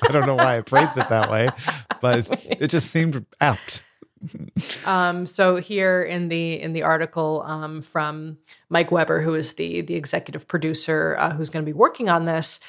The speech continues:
Speaker 2: says, "I believe Tad has written the definitive work on the conflict between the human experience and technological advancements." Strong words,
Speaker 1: Mm.
Speaker 2: I have to say.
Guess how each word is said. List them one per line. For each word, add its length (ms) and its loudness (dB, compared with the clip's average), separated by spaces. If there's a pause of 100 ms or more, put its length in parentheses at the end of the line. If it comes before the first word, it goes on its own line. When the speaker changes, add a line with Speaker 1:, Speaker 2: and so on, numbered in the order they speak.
(200)
Speaker 2:
says, 400 0
"I 100 4
believe 280 0
Tad 240 0
has 160 -2
written 280 -4
the 200 0
definitive 580 -4
work 240 0
on 100 -2
the 60 -8
conflict 540 -6
between 340 -12
the 60 -12
human 280 -8
experience 580 -6
and 100 -10
technological 600 -4
advancements." 760 -6 (200)
Strong 420 0
words, 560 -2
Speaker 1:
Mm. 220 4
Speaker 2:
I 60 2
have 220 -6
to 80 -4
say. 420 -2